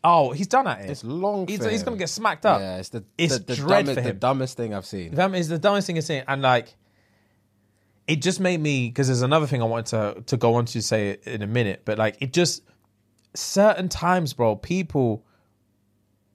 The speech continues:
Speaker 1: who have a following or whatever
Speaker 2: Mm.
Speaker 1: just lose track of what they're saying.
Speaker 2: Yeah.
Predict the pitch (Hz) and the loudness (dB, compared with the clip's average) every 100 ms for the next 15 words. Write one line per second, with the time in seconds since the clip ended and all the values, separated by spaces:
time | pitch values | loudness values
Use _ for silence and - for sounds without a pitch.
0 | _ _ _ _ _ - 151 143 147 123 | _ _ _ _ _ -2 0 2 2 0
1 | - 160 139 117 104 101 _ 113 117 131 | 2 2 4 0 -2 -10 _ 0 2 0
2 | 117 101 95 _ - 107 90 92 _ _ | 0 0 0 _ -10 -8 -8 -12 _ _
3 | _ - 151 139 143 180 226 202 - - | _ -4 -4 -2 2 4 4 0 -4 -2
4 | 175 165 135 123 - 117 113 - - 147 | -2 -2 -4 -6 -6 -6 -4 -6 0 2
5 | 151 104 98 80 | 2 0 -4 -6